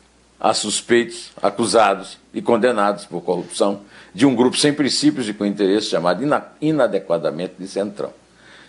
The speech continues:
Tendo defenestrado o Moro da esplanada,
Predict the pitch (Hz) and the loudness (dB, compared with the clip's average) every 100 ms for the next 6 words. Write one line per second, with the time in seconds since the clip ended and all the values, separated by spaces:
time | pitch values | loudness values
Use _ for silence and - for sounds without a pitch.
0 | _ - 190 165 156 135 113 117 147 127 | _ 2 2 4 4 4 4 2 2 2
1 | 101 - 139 143 139 107 113 107 82 73 | 0 2 4 4 0 -2 2 4 4 0
2 | 80 - 107 101 107 123 143 | -2 -2 -2 2 2 0 -2